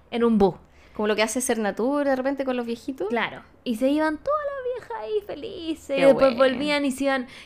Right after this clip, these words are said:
Speaker 1: y conocían un montón de lugares, y la llevaban que al, al, al Tabo, que a no sé dónde.
Speaker 2: Como la película El Regalo.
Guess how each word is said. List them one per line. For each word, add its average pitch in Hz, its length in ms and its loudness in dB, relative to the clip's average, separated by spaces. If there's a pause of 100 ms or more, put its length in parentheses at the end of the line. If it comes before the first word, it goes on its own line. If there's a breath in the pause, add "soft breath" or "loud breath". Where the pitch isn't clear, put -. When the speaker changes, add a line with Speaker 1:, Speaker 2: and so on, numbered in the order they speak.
Speaker 1:
y 214 60 -18
conocían 233 580 -2
un 320 60 -6
montón 330 260 -4 (100)
de 508 80 4
lugares, 508 460 4
y - 20 0
la 339 80 6
llevaban 294 480 4
que 294 140 -2
al, 294 260 -2
al, 254 160 -4
al 254 320 -4
Tabo, 208 720 2
que 220 80 0
a 233 60 0
no 247 120 -4
sé 254 200 -4
dónde. 202 800 -4
Speaker 2:
Como 202 100 0
la 202 100 4
película 202 300 2
El 214 80 -2
Regalo. 180 480 2